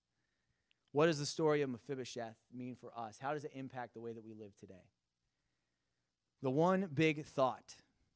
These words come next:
guys, my thesis, if you will, all right? My one big thought that I want you to take away from today's message is this. Believers who have experienced the transforming grace of God must never lose their love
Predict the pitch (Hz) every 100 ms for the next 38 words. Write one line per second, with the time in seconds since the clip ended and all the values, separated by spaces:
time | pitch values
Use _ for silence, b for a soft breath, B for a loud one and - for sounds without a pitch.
0 | _ _ _ _ 131 135 127 113 - 147
1 | 143 - 123 - - _ _ _ _ 117
2 | 113 117 135 _ 123 127 156 143 131 165
3 | 220 214 208 - 185 135 - b b b
4 | b 151 151 170 170 165 143 151 143 147
5 | 139 139 131 131 127 131 120 120 110 104
6 | 104 - - _ _ _ _ _ _ _
7 | _ _ _ _ _ _ - 170 180 220
8 | 220 208 202 180 156 131 - - 180 196
9 | 196 196 190 - - - 147 143 - -
10 | 180 185 196 202 - 170 175 175 170 120
11 | 131 151 165 185 - - 156 131 120 131
12 | 127 135 - - _ _ _ _ _ 156
13 | 160 160 160 160 170 185 175 151 151 143
14 | 120 127 117 120 117